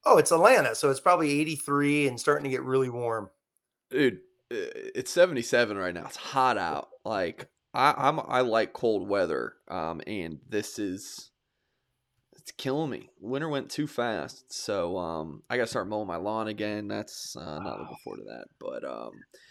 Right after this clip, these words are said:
Speaker 1: Yeah, I think I
Speaker 2: yeah.
Speaker 1: got two months until I have to do that.
Speaker 2: <sighs> Yeah. So that, that, that's coming up. So spring ball starting pretty soon, Tim.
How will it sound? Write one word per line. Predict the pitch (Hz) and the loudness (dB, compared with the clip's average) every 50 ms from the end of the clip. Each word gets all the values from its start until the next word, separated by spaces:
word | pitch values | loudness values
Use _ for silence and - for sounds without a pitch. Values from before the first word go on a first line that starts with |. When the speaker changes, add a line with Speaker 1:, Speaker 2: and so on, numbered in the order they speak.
| _ - | _ -12
Speaker 1:
Yeah, | - 104 101 | -10 -8 -8
I | 107 | -4
think | - 147 160 | 0 4 6
I | 254 | 6
Speaker 2:
yeah. | 302 240 | 6 6
Speaker 1:
got | 131 127 123 120 - - _ _ _ - | 4 2 0 0 -2 -8 _ _ _ -10
two | 147 131 | -8 -4
months | 127 131 127 120 - - - | -2 -2 -2 -2 -2 -6 -8
until | 113 - 131 117 | -6 -2 -2 0
I | 117 | 0
have | 117 117 - | 0 -2 -4
to | - | -10
do | 113 110 107 104 | -12 -12 -8 -6
that. | 107 104 101 101 - _ _ _ _ _ _ _ - | -4 -4 -6 -6 -8 _ _ _ _ _ _ _ -18
Speaker 2:
<sighs> | - - - - - - - - - - - - _ _ - - - | -16 -14 -12 -12 -14 -14 -16 -16 -18 -20 -20 -20 _ _ -18 -10 -10
Yeah. | 214 - - _ - - - _ _ - | -10 -10 -10 _ -16 -16 -16 _ _ -14
So | 160 - - 107 104 95 95 | -12 -8 -8 -6 -6 -6 -4
that, | 113 110 - 76 | -4 -6 -4 -4
that, | 107 104 - - | -6 -8 -6 -8
that's | 92 95 92 - - | -8 -8 -8 -10 -14
coming | - - 82 78 | -18 -16 -14 -12
up. | 76 - - _ - | -12 -14 -14 _ -12
So | - - 220 208 196 190 185 - - - - _ _ _ _ | -2 0 2 4 6 4 4 2 -2 -16 -20 _ _ _ _
spring | - - - - - 180 220 262 277 240 | -12 -12 -10 -4 2 2 4 4 4 4
ball | 262 269 277 277 | 4 4 4 2
starting | - - - 196 214 208 208 208 160 | -2 2 4 4 4 4 0 -6 -10
pretty | - - - 214 226 247 226 | -10 -4 -2 -2 0 0 -2
soon, | - - - - - 233 233 233 226 208 190 156 131 | -4 -6 -6 -6 -4 -2 -2 0 0 -2 -2 -6 -6
Tim. | - - - 123 110 107 107 107 110 110 110 | -8 -8 -6 -4 -4 -2 -2 -4 -6 -10 -14